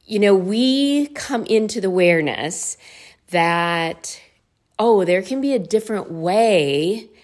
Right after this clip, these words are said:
of, uh, navigating life, of navigating parenting. And we look at all the things that now, um, we see in our traditional,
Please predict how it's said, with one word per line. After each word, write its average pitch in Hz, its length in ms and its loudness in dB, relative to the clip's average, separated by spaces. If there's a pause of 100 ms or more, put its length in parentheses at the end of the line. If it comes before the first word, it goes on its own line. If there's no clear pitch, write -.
(460)
of, 170 960 0 (840)
uh, 113 420 -4 (500)
navigating 185 640 0
life, - 600 -6
of 165 240 -2
navigating 180 680 0
parenting. - 800 -6 (640)
And 208 920 0
we 214 140 -2
look 220 180 -2
at 208 420 -2 (520)
all 214 320 4
the 233 100 -2
things 208 480 -2
that 170 320 0
now, 180 840 0 (300)
um, 160 340 -2
we 175 120 -2
see 190 240 0
in 175 80 0
our 160 100 0
traditional, 160 1000 -4